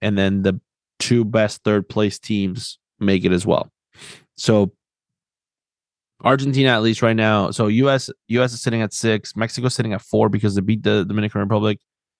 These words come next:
and tied Argentina. So Argentina just has to beat the Dominican Republic and hopefully beat them by more than four goals. So that way they get a plus goal diff. Um, and at that point, they would be sitting on four points, which,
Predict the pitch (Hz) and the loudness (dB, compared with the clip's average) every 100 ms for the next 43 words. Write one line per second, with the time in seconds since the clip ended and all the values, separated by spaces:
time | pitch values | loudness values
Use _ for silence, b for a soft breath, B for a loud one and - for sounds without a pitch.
0 | _ _ _ 120 120 110 127 131 113 107 | _ _ _ -4 -4 0 2 2 2 -2
1 | 104 107 104 - 113 127 127 127 110 113 | -6 -2 0 2 2 2 0 2 2 0
2 | 113 - 110 110 104 - 98 104 107 117 | -2 -2 0 0 -2 -6 -4 -2 -2 -2
3 | 104 107 104 107 - _ _ _ _ _ | 0 2 2 2 -2 _ _ _ _ _
4 | _ _ _ _ 123 117 - 131 - 139 | _ _ _ _ -4 -2 -2 -2 0 2
5 | 127 127 120 123 117 113 113 110 113 113 | 2 0 0 0 0 0 0 0 0 0
6 | 110 107 120 117 104 120 127 131 - 110 | -2 -2 0 0 0 0 0 -2 -2 0
7 | 107 107 107 104 107 101 104 95 - 104 | 0 0 0 0 -2 -2 -4 -4 -6 -4
8 | 107 - - - _ _ _ _ _ 113 | -4 -4 -14 -18 _ _ _ _ _ -2
9 | 113 113 120 127 _ _ _ _ _ _ | 0 0 0 -2 _ _ _ _ _ _
10 | _ _ - 107 110 101 - 110 107 101 | _ _ -2 2 2 0 -4 -4 -2 0
11 | 117 - 117 107 104 98 101 107 104 101 | 0 0 -2 0 0 -2 -6 -6 -4 -6
12 | - 120 117 - 110 117 120 - 107 135 | -2 0 0 0 0 0 -2 -4 0 0
13 | 143 - | 0 -8